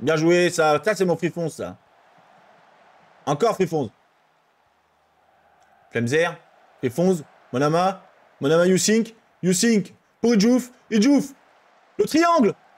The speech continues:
Oh, dommage, putain, le triangle avait bien marché. Daniel Kilitoriolo. Ah non, alors, s'il te plaît, si tu pouvais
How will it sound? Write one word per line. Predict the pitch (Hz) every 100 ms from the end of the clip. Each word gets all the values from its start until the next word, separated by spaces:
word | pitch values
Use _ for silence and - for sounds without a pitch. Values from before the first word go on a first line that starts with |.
| _ _ _
Oh, | - 349 302
dommage, | 294 247 240 220
putain, | - - 208
le | 202
triangle | 214 202 180
avait | 170
bien | 160
marché. | 147 - 135 - _ _ _ _ _ _ _ _ _ _ _ _ _ _ _ _ -
Daniel | 151 196 190
Kilitoriolo. | 196 202 185 226 220 208 202 147
Ah | 156 175
non, | 180 175
alors, | 165 151
s'il | -
te | 175
plaît, | 190 208 208
si | 165
tu | -
pouvais | 190